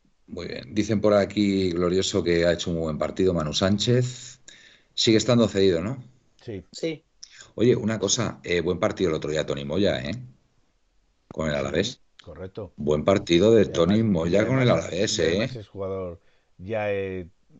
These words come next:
Speaker 2: en pri-,
Speaker 1: Traspasado,
Speaker 2: en,
Speaker 1: fue
Speaker 2: no,
Speaker 1: traspasado.
Speaker 2: es, es ya, es exclusivo del, del Alavés.
Speaker 1: Sí, sí, por eso digo que se fue traspasado al Alavés, pero me gustó mucho el partido de Tony Moya, ¿eh? Puso ahí mucha personalidad en el centro del campo y, bueno,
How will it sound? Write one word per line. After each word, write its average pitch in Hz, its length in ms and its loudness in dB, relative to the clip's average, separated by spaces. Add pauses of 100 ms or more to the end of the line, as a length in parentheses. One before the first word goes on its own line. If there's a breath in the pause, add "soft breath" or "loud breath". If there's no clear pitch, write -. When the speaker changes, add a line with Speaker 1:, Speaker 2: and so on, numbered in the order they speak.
(180)
Speaker 2:
en 107 220 -10
pri-, 117 340 -6
Speaker 1:
Traspasado, 101 1000 -2
Speaker 2:
en, - 60 -20
Speaker 1:
fue - 140 -18
Speaker 2:
no, 139 120 -2
Speaker 1:
traspasado. 110 520 -2
Speaker 2:
es, 120 140 -6
es - 120 -20
ya, 123 440 -6
es 117 400 -6
exclusivo 117 640 -10
del, 90 440 -8
del 85 160 -12
Alavés. 78 360 -12 (440)
Speaker 1:
Sí, 110 220 -4
sí, 117 160 2
por 107 200 -2
eso 92 200 -2
digo 120 220 4
que 80 320 -4
se 69 260 -8
fue 95 180 -4
traspasado 92 420 -2
al 82 60 0
Alavés, 85 320 0
pero 104 240 2
me 82 100 -4
gustó 78 280 -2
mucho 87 240 0
el 98 60 0
partido 98 320 0
de 87 40 0
Tony 85 180 -2
Moya, 87 400 0
¿eh? 92 280 -2 (680 loud breath)
Puso 98 400 6
ahí 92 680 6
mucha 87 280 -2
personalidad 82 580 -2
en 92 60 0
el 82 60 0
centro 85 260 -2
del 78 100 0
campo 87 420 4
y, 80 480 2
bueno, 80 460 -4